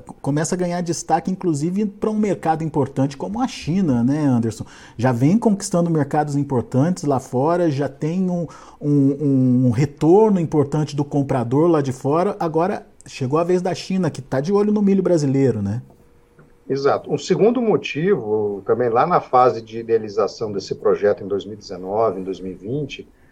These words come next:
Speaker 2: foi de um estudo que nós fizemos aqui na casa, onde a gente projetou demanda de milho na China até dois mil e trinta. E, dependendo das premissas consideradas nessas projeções, nessas modelagens, a gente entendeu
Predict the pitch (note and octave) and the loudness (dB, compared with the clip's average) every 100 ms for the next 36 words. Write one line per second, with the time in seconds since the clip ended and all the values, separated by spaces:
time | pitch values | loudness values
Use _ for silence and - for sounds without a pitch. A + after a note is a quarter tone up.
0 | - - - C#3+ D#3 C#3+ A2+ D3+ E3 - | -20 -20 4 6 6 4 -2 -2 -2 -6
1 | - F3 G3+ F3+ C3+ B2+ - A#2+ G#2+ A2 | -8 -4 -4 -4 -4 -6 -6 -8 -6 -6
2 | G#2 G2+ - G2 F2 - - D3 D3+ A#2+ | -4 -4 -6 -12 -12 -4 0 2 2 -2
3 | A2+ A#2 A#2+ C3 C3+ - C3 A#2 B2 - | -4 -4 -6 -8 -10 2 4 6 4 4
4 | G#3 C#3+ B2 B2 A#2+ A2 G#2+ G#2+ G2+ F#2+ | 4 6 4 0 -4 -8 -10 -10 -8 -8
5 | - B2 B2 A#2+ A#2 B2 G#2+ B2+ C3+ G#2+ | -8 -6 -6 -2 0 0 -2 -6 -8 -10
6 | A#2 A2 - - - - _ - D#3+ - | -8 -8 -10 -12 -12 -20 _ -2 2 2
7 | - - - - B2+ C3+ B2+ C3 F3 F#3+ | 0 -18 -8 2 4 6 6 6 4 4
8 | D#3 - E3 B2 C3+ - - - B2+ - | 2 2 0 0 -2 -8 -12 -10 -12 -8
9 | F2+ G#2+ G#2 G#2 F#2 G#2 F#2+ - - A2 | -2 0 2 0 -4 -6 -12 -16 -10 -6
10 | F#2 F2 - A2 A#2+ G2 G2+ G#2+ F#2 G2+ | -4 -4 -6 -2 -2 -2 -4 -4 -4 -4
11 | F#2 F2 A2 C3+ C3 G#2 G2+ A#2+ B2 C#3+ | -4 -2 0 0 0 -4 -10 -10 -8 -2
12 | C#3 A2 G3+ | -2 2 4